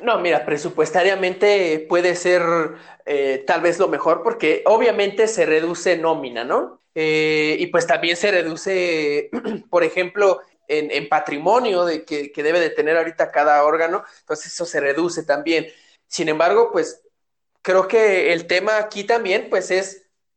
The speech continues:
si las funciones técnicas que, que deben de, de cumplir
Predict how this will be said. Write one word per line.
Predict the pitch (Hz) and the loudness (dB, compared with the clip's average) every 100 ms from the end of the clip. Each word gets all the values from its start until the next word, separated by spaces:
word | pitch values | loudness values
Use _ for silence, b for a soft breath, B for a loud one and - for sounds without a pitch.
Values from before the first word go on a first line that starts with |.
| _ _ | _ _
si | - - | -12 -2
las | 226 170 | 0 0
funciones | - 165 - 196 220 220 | -2 -6 -2 0 0 -2
técnicas | 208 190 202 208 233 262 | -2 -2 -2 0 0 0
que, | - 165 151 - | -4 -4 -4 -6
que | - | -2
deben | 165 196 220 | 0 2 2
de, | 180 139 127 107 | 0 -2 -6 -8
de | 160 156 | -8 -8
cumplir | 156 151 180 262 | -8 -4 -2 -2